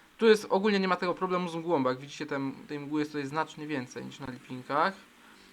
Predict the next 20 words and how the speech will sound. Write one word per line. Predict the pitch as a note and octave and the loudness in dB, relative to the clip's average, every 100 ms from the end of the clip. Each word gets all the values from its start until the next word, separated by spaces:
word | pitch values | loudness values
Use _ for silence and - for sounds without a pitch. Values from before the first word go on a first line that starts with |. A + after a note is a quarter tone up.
| - | -4
Nie | F#3+ | 0
wiem | F#3+ | 2
sam | F#3 E3+ | 0 -2
do | D#3 | -2
końca, | D3+ D3+ | -4 -6
z | |
czego | D3 D3+ | -4 -4
to | C#3+ | -4
wynika, | C3+ G3+ A3+ A3+ | -6 -4 0 0
ale | F3+ | 0
tutaj | F3 G3 D#3+ | -4 -4 0
działa | E3 D#3+ | 2 2
to | D#3 D3 D3 - - - - - | 2 0 -2 -6 -20 -20 -20 -14
znacznie | C#3 C#3 C#3+ - D3 C#3+ | -2 -2 -2 -4 -8 -4
lepiej, | C3+ A#2 A2+ - - A#2 A#2 | -4 -2 -4 -6 -12 -6 -6
także | B2+ C#3+ C#3 C#3+ | -6 -8 -6 -6
fajnie. | C#3+ - A2+ A2 A2+ A#2 A#2 B2+ - - | -6 -2 -2 -2 -4 -6 -6 -8 -6 -2
I | A4+ | 2
cóż, | D#3+ D3 - | 4 4 2
yy, | - | 0